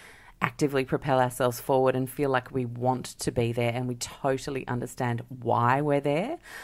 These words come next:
A lot of people in our guru culture see something, whether it's a diet protocol, whether it's a, a zero waste blogger, whe-, you know, all those sorts of things, and think, "Right,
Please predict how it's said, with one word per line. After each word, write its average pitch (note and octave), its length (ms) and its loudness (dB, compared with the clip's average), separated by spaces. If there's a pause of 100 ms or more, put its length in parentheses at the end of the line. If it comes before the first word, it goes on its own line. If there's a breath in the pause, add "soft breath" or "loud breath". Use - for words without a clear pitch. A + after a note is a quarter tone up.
(180 loud breath)
A E3 80 6
lot E3+ 360 6
of F#3+ 160 -4
people E3+ 500 0
in C3+ 160 -4
our C3 140 -2
guru D#3 420 0
culture B2+ 720 -4 (400 soft breath)
see F#3+ 300 0
something, C#3+ 760 -2
whether A#2+ 260 -2
it's A#2+ 180 -4
a A#2+ 40 -2
diet C#3+ 440 2
protocol, C#3 760 0
whether A#2 340 -2
it's - 300 -6
a, A#2 520 0
a B2+ 100 -2
zero B2+ 380 0
waste B2 440 -2
blogger, B2+ 480 0
whe-, A#2+ 160 0
you C#3+ 100 0
know, B2 120 2
all C#3+ 160 0
those C#3+ 240 2
sorts - 280 -4
of B2+ 280 -2 (400 soft breath)
things, C#3+ 540 2 (100)
and C3+ 220 2
think, C#3+ 180 0
"Right, F3+ 340 6